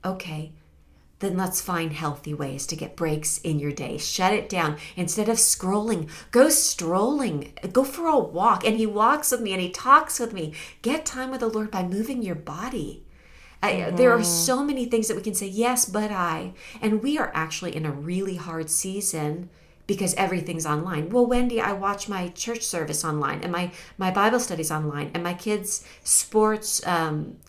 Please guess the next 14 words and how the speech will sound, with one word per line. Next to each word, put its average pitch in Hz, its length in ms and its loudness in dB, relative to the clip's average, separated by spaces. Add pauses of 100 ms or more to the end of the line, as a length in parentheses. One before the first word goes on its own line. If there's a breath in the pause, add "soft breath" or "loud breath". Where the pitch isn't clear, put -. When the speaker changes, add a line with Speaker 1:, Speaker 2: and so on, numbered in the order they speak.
(140)
Speaker 1:
uh, - 380 -8
we 196 240 -2
know 202 240 2
the 196 100 -2
schedule 220 460 0
because 175 420 -4
we 180 140 -4
have 180 200 -2
a 175 120 0
private 185 420 -2
Facebook 208 540 -2
group, 143 260 -4 (340 loud breath)
and 196 680 -2 (400 loud breath)
I'm, 190 280 0